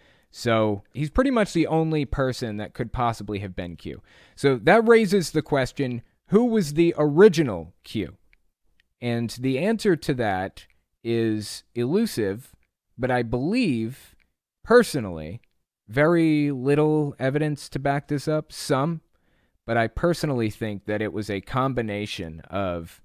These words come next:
this guy working with his dad and a couple of other people. The H B O documentary makes a strong case for Roger Stone having been involved because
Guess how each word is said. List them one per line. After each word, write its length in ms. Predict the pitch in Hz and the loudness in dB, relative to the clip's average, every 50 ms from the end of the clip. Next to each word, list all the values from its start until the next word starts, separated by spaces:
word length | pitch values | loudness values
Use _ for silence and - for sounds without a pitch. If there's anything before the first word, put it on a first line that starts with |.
| _ _ _ _ _ _ _ - | _ _ _ _ _ _ _ -18
this 440 | 90 92 98 120 147 156 - - 131 | -16 -8 -2 0 2 2 0 -2 -6
guy 580 | 120 117 110 110 107 107 104 101 101 98 101 - _ _ _ _ _ _ - | -4 -2 -2 -2 -2 -2 -4 -4 -6 -6 -8 -12 _ _ _ _ _ _ -10
working 540 | 92 110 123 131 123 - 131 123 113 107 104 | -4 0 0 0 0 -2 -6 -8 -6 -4 -4
with 420 | 101 101 98 95 - _ _ _ _ _ | -4 -4 -4 -6 -10 _ _ _ _ _
his 320 | - 127 123 113 110 107 | -4 -4 -4 -4 -4 -6
dad 520 | 98 107 101 95 90 90 87 85 90 90 - _ _ _ _ _ _ _ _ - | -4 -2 -2 -2 -2 -4 -6 -8 -10 -12 -16 _ _ _ _ _ _ _ _ -14
and 440 | 101 101 98 98 95 95 90 82 - | -10 -8 -8 -6 -6 -8 -10 -10 -8
a 80 | - 110 | -10 -6
couple 380 | - - 143 131 - 131 120 | -2 0 0 0 0 0 -2
of 100 | 113 104 - | -2 -2 -2
other 300 | - 113 101 107 101 98 | -4 -4 -2 -2 -4 -6
people. 640 | - - - 113 107 - - 110 110 113 123 - _ - | -8 -12 -12 -12 -10 -8 -6 -6 -6 -6 -8 -12 _ -8
The 180 | 110 123 131 139 | -4 -2 2 2
H 220 | 147 143 - - | 2 2 0 -2
B 140 | 139 135 123 | 0 0 0
O 60 | 120 | 0
documentary 920 | 110 117 110 110 110 - 107 104 101 104 107 107 104 104 104 104 104 95 - - | 0 0 -2 -2 -2 -4 -8 -8 -6 -6 -4 -4 -4 -4 -4 -4 -6 -8 -10 -10
makes 500 | 95 101 101 101 101 98 - - - - - | -8 -6 -4 -4 -4 -6 -6 -10 -14 -12 -8
a 100 | 101 98 | -8 -8
strong 680 | - - - - - - 117 113 110 113 110 107 101 90 | -8 -10 -12 -14 -14 -10 -6 -4 -2 -2 -2 -2 -4 -6
case 580 | - - 107 95 85 73 - - - - - _ _ _ _ _ _ _ _ _ | -8 -6 -6 -6 -6 -8 -12 -16 -18 -20 -20 _ _ _ _ _ _ _ _ _
for 760 | _ _ - - 107 98 90 90 87 85 85 87 85 82 - _ _ | _ _ -10 -6 -4 -4 -2 -2 -4 -4 -4 -6 -6 -8 -10 _ _
Roger 480 | 95 104 117 117 120 120 107 110 107 95 | -4 0 2 4 4 2 2 -2 -6 -6
Stone 640 | - - - - - 107 101 90 85 80 80 85 - _ _ _ | -8 -10 -12 -8 -6 -6 -6 -6 -6 -10 -12 -14 -16 _ _ _
having 380 | - 120 117 117 113 104 98 | -6 -4 -4 -2 -4 -4 -4
been 160 | 92 104 98 98 | -6 -6 -6 -6
involved 640 | 95 92 85 98 95 90 80 82 82 _ - - - | -8 -8 -6 -6 -4 -4 -6 -8 -12 _ -18 -14 -6
because 760 | - 117 107 - 117 107 104 98 98 95 90 - - - - | -6 -6 -4 -2 -2 -2 0 0 -2 -4 -6 -10 -14 -16 -18